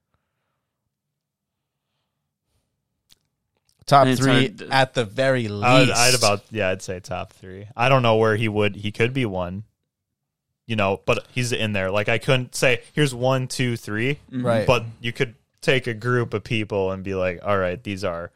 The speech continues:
Speaker 1: I mean, I
Speaker 3: That's
Speaker 1: wouldn't,
Speaker 3: it.
Speaker 1: I mean, Leonardo DiCaprio is a good actor and everything, and he's, like, had, like, a lot of great roles, but, like,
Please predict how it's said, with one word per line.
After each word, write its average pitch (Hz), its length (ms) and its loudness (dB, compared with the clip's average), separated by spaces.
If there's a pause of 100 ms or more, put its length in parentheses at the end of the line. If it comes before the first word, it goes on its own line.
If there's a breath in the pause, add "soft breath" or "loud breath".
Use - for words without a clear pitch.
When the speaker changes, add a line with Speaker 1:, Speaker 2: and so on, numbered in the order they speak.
(1300 loud breath)
Speaker 1:
I 151 120 8
mean, 180 160 6
I 143 120 6
Speaker 3:
That's 175 80 10
Speaker 1:
wouldn't, 202 300 4
Speaker 3:
it. - 120 -20
Speaker 1:
I 143 80 6
mean, 156 240 4
Leonardo 175 460 6
DiCaprio 131 340 6
is 117 80 4
a 113 60 2
good 117 160 6
actor 107 380 4
and 104 80 0
everything, 101 420 -2
and 101 80 -2
he's, 104 120 0
like, 104 260 0 (200)
had, 113 220 4
like, 107 140 2
a 104 40 -2
lot 104 200 2
of 104 60 0
great 104 160 0
roles, 101 380 2
but, 107 240 0
like, 101 280 0